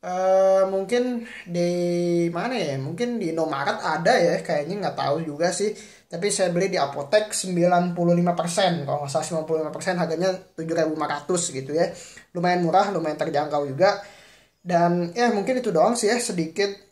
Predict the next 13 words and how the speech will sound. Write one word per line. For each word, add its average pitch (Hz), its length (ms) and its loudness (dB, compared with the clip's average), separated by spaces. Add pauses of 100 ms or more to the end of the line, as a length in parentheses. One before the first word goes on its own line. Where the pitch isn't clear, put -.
(100)
eh, 165 240 2
cara 175 320 2
membukanya. 170 640 0
Mungkin 196 320 -2
nanti 170 320 -2
saya 185 240 0
akan 175 160 0
bikin 160 240 -2
videonya 170 480 0
yang 165 80 0
lebih 156 160 -4
detailnya 147 480 -2
karena, 180 320 0